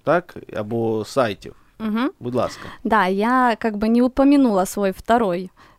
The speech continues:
Speaker 2: э, момент, который хотелось бы, э, на котором бы хотелось бы акцентировать своё внимание. Э, так вот, э, очень часто мы смотрим на плохое.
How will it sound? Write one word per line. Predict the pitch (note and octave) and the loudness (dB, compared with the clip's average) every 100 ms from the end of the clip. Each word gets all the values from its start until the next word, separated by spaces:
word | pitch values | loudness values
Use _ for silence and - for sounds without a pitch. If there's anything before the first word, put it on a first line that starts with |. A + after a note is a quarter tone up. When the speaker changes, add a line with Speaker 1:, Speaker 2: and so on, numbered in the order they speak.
| - | -10
Speaker 2:
э, | G3 C3+ - - | -8 -8 -8 -4
момент, | G3 F#3 A3+ D4 - | -4 -2 -4 -4 -8
который | C4+ C#4 C4 | -6 -2 -4
хотелось | B3 A#3+ A3+ G#3+ | -4 -6 -6 -6
бы, | G3+ G#3 G#3 - - - - - | -6 -8 -8 -10 -20 -20 -20 -12
э, | G3 F#3 | -8 -4
на | G3 | -4
котором | G#3+ G#3 G3+ F#3 | -4 -4 -4 -4
бы | F3+ | -6
хотелось | G3 - F#3+ F#3 | -8 -6 -6 -6
бы | F3 | -8
акцентировать | F#3 - F#3 - C4+ A3 - | -12 -10 -10 -2 0 0 -4
своё | F#3 G3 | -8 -6
внимание. | F#3+ F#3+ E3 - - - - - - - | -6 -6 -6 -10 -14 -18 -16 -18 -12 -4
Э, | F#3+ F#3 | -2 -2
так | - G#3 | -4 -4
вот, | A#3 A#3 F#3+ - - | 0 0 0 -4 -6
э, | G3 G3 F3+ F3 F3 E3 - | -4 -2 -2 -4 -4 -6 0
очень | C4 C4 C4+ | 0 2 0
часто | B3 D#4 G4+ - - G3+ E3+ F3+ _ _ - | 2 2 2 0 2 2 2 -4 _ _ -6
мы | G#3 C#4 | -2 0
смотрим | D4+ A#3 A#3 C#4+ - A#3 G#3 | 0 0 2 0 0 -2 0
на | G3+ | -2
плохое. | - G3+ F#3+ - F#3 E3+ - | -2 -4 -4 -4 -2 -2 -6